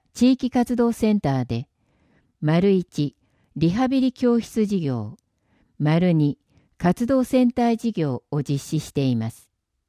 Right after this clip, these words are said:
丸一、リハビリ教室事業。退院後間もない方、閉じこもりの方、またはその恐れのある方などを対象に、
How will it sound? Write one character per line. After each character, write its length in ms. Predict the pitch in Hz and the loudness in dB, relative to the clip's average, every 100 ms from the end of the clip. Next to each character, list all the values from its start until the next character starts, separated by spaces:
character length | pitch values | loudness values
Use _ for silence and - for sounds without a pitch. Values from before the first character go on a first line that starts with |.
| _ _ _ _ _ _ _ | _ _ _ _ _ _ _
丸 280 | - 160 180 | -2 0 2
一、 460 | 196 165 - 151 - _ _ _ _ | 2 0 -4 -6 -6 _ _ _ _
リ 160 | - 160 | -2 0
ハ 180 | 196 262 | 0 0
ビ 100 | 262 | 0
リ 140 | 254 | -2
教 280 | - 240 226 | 0 0 0
室 240 | 214 - 202 | -2 -4 -2
事 160 | 190 | -2
業。 320 | 139 120 104 - _ _ _ _ _ _ _ _ _ | -4 -6 -8 -14 _ _ _ _ _ _ _ _ _
退 260 | - 202 240 | 0 2 4
院 280 | 240 226 208 | 4 4 2
後 220 | 185 185 | 0 -4
間 180 | - 170 | 0 2
も 120 | 214 | 4
な 160 | 247 247 | 4 2
い 80 | 180 | 0
方、 380 | 139 120 110 - _ _ _ _ - | -4 -6 -8 -12 _ _ _ _ -4
閉 140 | 170 | -2
じ 140 | 190 | -2
こ 120 | 233 233 | 0 2
も 120 | 214 | 2
り 120 | 185 | 2
の 140 | 175 | -2
方、 340 | 165 143 123 - _ _ _ _ - | -4 -6 -8 -10 _ _ _ _ -4
ま 200 | 151 160 | 0 2
た 160 | 180 | 2
は 200 | 143 120 - | 0 -2 -6
そ 220 | - 170 | -6 0
の 180 | 208 240 | 2 2
恐 220 | 247 262 | 0 0
れ 100 | 254 | 2
の 140 | 226 190 | 2 2
あ 100 | 208 | 0
る 80 | |
方 280 | 214 165 139 | -2 -2 -2
な 120 | 143 | -2
ど 140 | 151 131 | -2 -4
を 80 | 117 | -4
対 240 | 151 156 | -4 -4
象 260 | - 147 131 | -4 -4 -2
に、 220 | 117 | -2